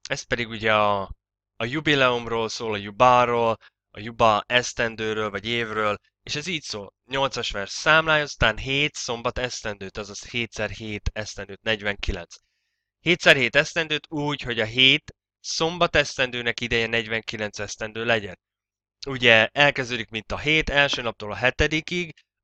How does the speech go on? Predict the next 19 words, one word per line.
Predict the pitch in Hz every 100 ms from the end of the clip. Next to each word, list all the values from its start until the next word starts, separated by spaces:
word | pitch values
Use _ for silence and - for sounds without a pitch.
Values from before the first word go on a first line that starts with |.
| -
és | 135 113
a |
hetedik | 104 143 156 170 156
az | 123 131
egy | 123
sabát | - 123 110 127 123 - _
nap, | 113 110 117 185 - _ _ -
egy | 120
sabát | - - 101 104 95 _ _
év, | 139 127 123 143 190 247 269 _ _ _ _ _ _
amikor | - 135 123 127
ugye | 120 110
senki | - 120 117 139
nem | 147 160
dolgozik, | 185 180 180 170
szintén. | - - 120 120 170 190 - - -
Utána | 262 - 202 165
lesz | 143 135 -
egy, | 139 208